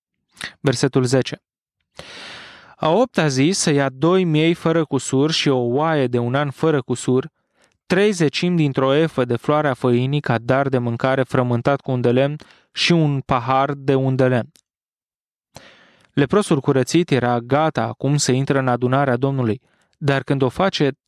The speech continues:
trebuie să-și ia locul alături de ceilalți evrei și să aducă jertfele pe care le adusese înaintea Domnului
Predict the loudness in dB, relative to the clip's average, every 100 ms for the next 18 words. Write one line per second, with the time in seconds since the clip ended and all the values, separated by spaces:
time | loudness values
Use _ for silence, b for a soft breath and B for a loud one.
0 | _ 0 2 0 0 0 0 0 0 0
1 | 0 2 0 -2 -2 -2 0 0 2 0
2 | -2 -2 0 0 -2 b b -4 -2 0
3 | 0 0 -2 0 0 0 0 0 0 -2
4 | 0 0 2 0 0 -2 -2 0 0 0
5 | 0 0 0 -2 0 2 0